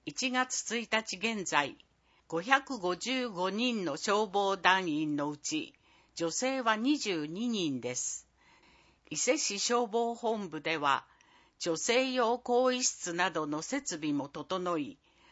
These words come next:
男女ともに活動しやすい環境が整っています。さらに職員からは、火災予防や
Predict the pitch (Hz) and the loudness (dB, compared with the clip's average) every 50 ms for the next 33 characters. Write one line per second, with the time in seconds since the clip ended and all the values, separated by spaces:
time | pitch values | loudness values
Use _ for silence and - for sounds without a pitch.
0 | - _ _ - 160 214 262 294 277 247 202 185 180 - 196 170 175 180 185 180 | -20 _ _ 0 4 4 6 6 4 2 0 -2 0 0 0 0 2 0 0 0
1 | 175 170 165 - 180 156 147 - 247 254 226 254 247 247 247 - - 233 240 247 | -2 -2 -2 2 0 0 0 0 -4 -2 0 0 0 0 -2 -4 -2 -2 -2 -2
2 | 254 254 - 262 247 208 - - 190 185 190 190 180 - - 185 180 175 170 170 | -2 -2 -4 -6 -6 -6 -4 0 2 2 2 2 0 -4 -2 -2 -2 0 0 -2
3 | 170 - - 180 160 - 240 254 254 240 240 240 _ - 156 139 135 131 127 131 | -2 -2 -2 -6 -4 -2 -2 -2 -2 -2 -4 -6 _ -6 -4 -4 -4 -6 -6 -6
4 | 123 131 135 - - - - - - _ _ _ _ _ _ _ _ _ - - | -6 -6 -4 -6 -8 -8 -10 -12 -18 _ _ _ _ _ _ _ _ _ -20 -20
5 | - - - - 302 320 302 285 262 220 180 165 - - 190 180 - - 285 269 | -16 -8 -4 -2 0 4 4 4 4 4 2 -2 -2 -2 -2 -2 -2 -2 -2 -2
6 | 240 208 185 180 - 180 175 160 165 170 151 151 151 147 151 - - - - _ | -2 -2 -4 -4 -2 0 2 2 2 2 2 2 2 2 0 -4 -12 -20 -20 _
7 | _ _ _ - - 190 175 - - 277 294 285 285 277 285 294 302 262 220 214 | _ _ _ 0 2 2 4 6 8 8 8 8 8 4 4 4 4 6 6 4
8 | 202 185 175 175 180 175 165 165 - | 6 6 4 2 2 2 2 2 2